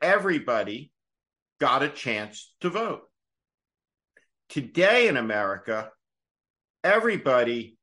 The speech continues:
means everybody, and that's a good thing because the right to vote has expanded. The franchise has grown. We have elections, and those elections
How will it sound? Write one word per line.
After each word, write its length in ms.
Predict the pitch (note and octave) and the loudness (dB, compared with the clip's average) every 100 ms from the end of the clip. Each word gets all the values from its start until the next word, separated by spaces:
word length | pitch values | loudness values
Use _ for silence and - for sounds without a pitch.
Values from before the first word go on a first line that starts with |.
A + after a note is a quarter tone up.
| _ - | _ -4
means 400 | C#3 D#3 D3+ - | 2 4 4 2
everybody, 720 | E3 D3+ B2+ F#2 F#2 E2+ C#2+ _ _ _ _ _ _ _ | 0 0 -2 -6 -8 -8 -14 _ _ _ _ _ _ _
and 220 | E3 E3 | -2 0
that's 260 | F#3 A3 A3 | 2 2 2
a 200 | F#3 C#3+ | 0 0
good 260 | - E3+ C#3+ | 0 0 0
thing 480 | - E3+ G#2+ C2 - _ _ _ _ _ _ _ - | -6 -4 -4 -8 -20 _ _ _ _ _ _ _ -8
because 500 | F3 E3+ G3+ F#3+ - | -8 -2 0 0 -2
the 120 | F3+ | -4
right 360 | D3+ F#3 A#3 A#3 _ | 0 2 0 -2 _
to 140 | - F#3 | -8 -6
vote 460 | F3+ F#3 C3+ A2+ - _ _ _ | 0 0 0 -4 -14 _ _ _
has 220 | D#3+ D3 | -4 -4
expanded. 840 | C#3+ - - G3 F#3+ E3+ G2+ A1+ _ _ _ _ _ _ _ _ _ - | -4 -8 -8 -4 -2 -4 -6 -14 _ _ _ _ _ _ _ _ _ -6
The 80 | |
franchise 1120 | C#3+ - - G3 G#3 G3+ - D3+ C#3+ C3+ B2+ - _ - | -6 -6 -2 0 0 -4 0 2 4 2 -2 -10 _ -6
has 240 | D3 B2 | -6 -6
grown. 640 | - E3 E3 A#2+ D#2+ D2+ _ _ _ _ _ _ - | -4 0 2 0 -4 -16 _ _ _ _ _ _ -12
We 160 | F3 | -8
have 320 | F#3+ G#3 A#3+ A3 | -4 0 0 -2
elections, 920 | D#3 D3+ D#3+ - - - - - _ _ _ _ _ _ _ | -4 0 -2 -4 -16 -20 -20 -20 _ _ _ _ _ _ _
and 160 | D#3 E3 | -4 0
those 180 | E3+ D#3 | 0 0
elections 1000 | D#3 C3+ G3 A3 - F3+ D3+ C#3 - | -4 0 0 0 -6 -8 -6 -10 -14